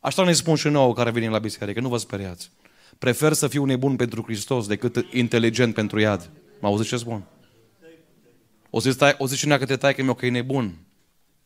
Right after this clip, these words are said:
Că a avut o singură femeie în viață, pe maică-mea, și-a făcut nouă prunci.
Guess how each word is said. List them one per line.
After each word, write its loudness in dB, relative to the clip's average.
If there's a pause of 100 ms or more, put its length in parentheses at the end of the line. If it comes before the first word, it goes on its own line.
(480)
Că -4
a 2
avut -2
o 0
singură 0
femeie 0
în 0
viață, -2
pe -4
maică-mea, -2
și-a -8
făcut -6
nouă -4
prunci. -10